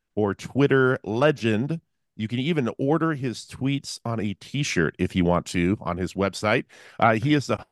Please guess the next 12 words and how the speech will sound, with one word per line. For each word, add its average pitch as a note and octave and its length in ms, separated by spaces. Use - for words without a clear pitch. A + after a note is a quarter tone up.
host C#3 440
of B2 100
the A#2 100
podcast, C3 760
A G#2 80
People's C#3 420
Theology, A#2+ 640
and G2+ 120
also A#2+ 400
the G2 100
Black G2+ 480
Sheep - 380